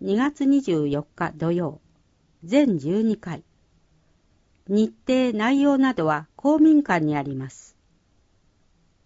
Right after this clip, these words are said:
対象、市内在住の十八歳以上三十人。申し込み多数の時は抽選。費用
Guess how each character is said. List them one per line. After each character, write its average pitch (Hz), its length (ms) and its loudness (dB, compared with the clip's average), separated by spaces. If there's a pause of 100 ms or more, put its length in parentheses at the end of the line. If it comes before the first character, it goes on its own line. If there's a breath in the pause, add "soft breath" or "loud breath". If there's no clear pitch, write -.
対 226 240 -4
象、 185 480 -4 (720)
市 - 160 0
内 269 280 4
在 185 240 -2
住 190 260 -4
の 175 320 -4
十 220 280 -2
八 285 180 -6
歳 247 420 -6
以 220 60 -8
上 156 320 -4
三 214 340 -4
十 214 200 -2
人。 147 240 -4 (600)
申 262 220 0
し - 60 -18
込 302 140 0
み 294 120 6
多 277 140 -2
数 285 200 -2
の 202 140 0
時 156 300 -8
は 143 100 -4
抽 165 300 -10
選。 147 360 -12 (1400)
費 277 140 -2
用 180 320 -2